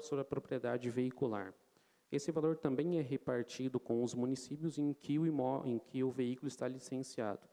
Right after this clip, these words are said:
Então, cinquenta por cento daquilo que é arrecadado pelo Estado com I P V A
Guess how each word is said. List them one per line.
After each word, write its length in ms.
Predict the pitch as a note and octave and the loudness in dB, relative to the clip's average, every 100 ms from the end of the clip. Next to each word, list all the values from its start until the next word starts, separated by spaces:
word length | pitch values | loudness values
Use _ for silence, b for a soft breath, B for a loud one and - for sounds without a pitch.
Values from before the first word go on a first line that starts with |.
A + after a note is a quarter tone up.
| b b b | b b b
Então, 220 | A#2 A#2 A#2 | -4 -2 -2
cinquenta 420 | C3+ A#2+ D#3 E3+ | -2 -2 -2 -2
por 200 | - D3+ | -4 -4
cento 280 | - B2+ - | -4 -4 -4
daquilo 300 | A#2 A#2+ A2+ | -4 -4 -2
que 120 | A#2 | -2
é 80 | A2+ | -2
arrecadado 560 | A#2 - B2 A#2 A2 | -2 -4 -2 -2 -2
pelo 160 | - A#2 | -2 -2
Estado 340 | A2+ A2 G#2+ | -2 -4 -4
com 100 | B2 | -6
I 40 | B2 | -6
P 160 | C3+ | -4
V 140 | B2 C3 | -2 -2
A 180 | D3 | -2